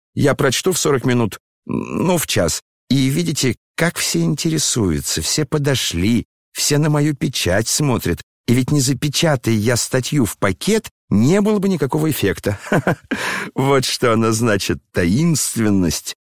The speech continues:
«Распечатывать или нет, господа?» крикнул он, смеясь своим странным смехом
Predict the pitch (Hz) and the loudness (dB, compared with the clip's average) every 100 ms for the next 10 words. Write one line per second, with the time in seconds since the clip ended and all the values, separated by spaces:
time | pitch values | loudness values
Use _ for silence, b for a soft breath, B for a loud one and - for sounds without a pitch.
0 | _ _ - 104 123 - - 123 104 - | _ _ -2 0 2 0 -2 -4 -4 -2
1 | 202 208 - 185 170 160 - 151 156 160 | 0 0 0 0 0 -2 -2 0 2 2
2 | 160 123 85 67 65 80 - - 101 80 | 2 2 0 -2 -2 -2 -4 -2 0 0
3 | 76 - _ _ - 110 - 85 87 - | -2 -6 _ _ 0 0 0 0 -2 0
4 | - 180 143 107 104 101 - - 104 101 | 0 0 0 0 2 0 -2 -2 0 0
5 | - - - 117 90 85 85 - 117 156 | -2 -4 0 2 2 2 0 0 0 0
6 | 185 | -2